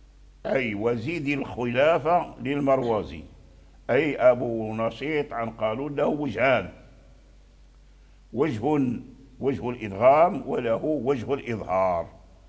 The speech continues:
فقا-، فله وجهان، اركب معنا وكذلك له اركب معنا. لهذا قال: "والخلفاء زيدي"، أي زيد أيها القاري الواقف على هذه الحروف،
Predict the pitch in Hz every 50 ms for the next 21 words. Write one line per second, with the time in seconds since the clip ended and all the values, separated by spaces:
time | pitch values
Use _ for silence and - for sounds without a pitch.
0 | - - - - - - - - - - - - - 123 120 123 117 113 117 117
1 | 113 117 120 120 123 151 165 156 - - 127 135 - - 104 110 110 104 98 95
2 | 87 82 - - - - - 110 104 92 92 - - 143 156 156 151 143 139 139
3 | 135 127 127 127 127 123 120 107 104 113 117 113 123 135 165 185 180 - - -
4 | - - - - - - - - - - - - _ - - 98 117 135 147 151
5 | 151 151 160 - - 135 127 123 127 143 151 143 143 135 - 147 135 131 135 127
6 | 123 139 160 160 139 - 131 123 117 117 - 147 151 156 151 147 143 143 139 139
7 | 135 120 107 110 104 92 80 71 71 - - - - - - - - - - -
8 | - - 85 92 80 101 120 131 135 123 - - 120 117 113 110 113 110 - -
9 | 110 113 98 - 117 127 139 - - - - - - - - - - - - 196
10 | 156 - 120 120 - - 101 101 - - 127 135 120 110 107 147 160 147 - -
11 | 139 143 143 135 123 113 120 120 107 - - 107 107 104 107 113 123 127 139 131
12 | 127 - - - - 98 - 120 131 135 - - 123 107 98 90 107 110 113 110
13 | 107 90 98 104 101 95 92 92 92 87 90 95 90 82 85 82 - 85 - -
14 | 101 101 104 135 160 143